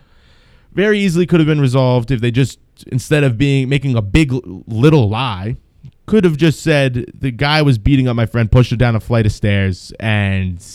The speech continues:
then he died." The cops probably would have, you know what, probably gave them a knuckle pound. "Good for you getting this piece of shit off of your friend, beating him up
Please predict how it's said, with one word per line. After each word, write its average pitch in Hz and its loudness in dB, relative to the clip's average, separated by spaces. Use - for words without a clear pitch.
then 104 0
he 104 0
died." 90 -6
The 113 -6
cops 160 -4
probably 139 2
would 135 4
have, 113 -2
you 127 -6
know 127 0
what, 143 -2
probably 143 -2
gave 143 -2
them 160 0
a 170 0
knuckle 180 0
pound. 95 -6
"Good 160 -2
for 170 -4
you 170 4
getting 139 0
this 131 -2
piece 147 -4
of 127 -2
shit 120 -2
off 120 -2
of 117 0
your 107 0
friend, 104 -2
beating 104 0
him 101 -2
up 98 -4